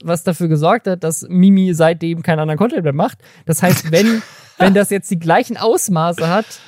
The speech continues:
Speaker 1: dann, ähm, dann, dann werden wir auch in wie-, vielen Jahren immer noch über diese Gamescom sprechen, wovon ich nicht <laughs> ausgehe, aber es wäre schon sehr lustig.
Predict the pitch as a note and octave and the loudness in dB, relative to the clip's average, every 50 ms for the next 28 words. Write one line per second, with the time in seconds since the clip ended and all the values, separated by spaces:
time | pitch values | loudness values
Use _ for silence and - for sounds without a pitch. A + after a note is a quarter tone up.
0 | - - - - - _ - E3 E3+ F3+ F#3 F#3 F#3+ F#3+ F3 - F3+ F3+ F3+ F3+ | -20 -20 -20 -20 -12 _ 0 2 2 2 2 0 0 -2 -2 -2 -2 0 0 -2
1 | F3+ F3+ F#3 F#3+ F#3+ G#3 - - E3+ E3+ E3 E3 E3+ F3 E3+ F#3+ G3 G3+ F#3 E3+ | -2 0 0 0 -2 -2 -2 -2 -2 -2 -2 -4 -4 -2 0 0 0 2 2 0
2 | E3+ D#3+ - E3 F#3 F#3+ F3 D#3 D#3+ F#3 G3+ F3+ - - C4 C4+ C4+ A#3 A3 G#3+ | 0 0 -2 -2 -2 -2 -2 -4 -4 -4 -4 -2 0 2 2 2 4 4 4 4
3 | A3+ B3+ C4 A3 F#3 E3 D#3 D#3 D#3 E3 D#3+ D#3 F#3+ G3+ G3 G3+ F3+ F3+ F3+ G#3 | 4 4 2 2 0 2 2 2 0 0 -2 0 0 0 0 0 0 0 2 0
4 | A#3 - - D3+ C#3+ C#3+ - - D3 C#3 C#3 - F#3 G#3 A#3 _ _ - C3+ A#2+ | 0 0 0 -2 -2 -2 -4 -4 -4 -4 -2 0 -2 -2 -2 _ _ -12 -8 -4
5 | - D3+ - F3+ F#3 F3+ D#3+ E3+ F#3 D#3 D3+ F#3 F#3+ - - - F#3+ G3+ G#3+ - | -2 2 2 4 4 4 2 2 2 2 2 2 0 0 -4 -4 0 0 0 0
6 | - D#3+ E3 D#3 - D#3+ E3 D#3 - E3+ D#3+ D3+ C#3+ D3 E3+ E3+ - - G#3+ - | 0 -2 -2 -2 -2 -2 -4 -4 -2 -4 -2 -2 0 0 0 -2 -2 -4 -6 -6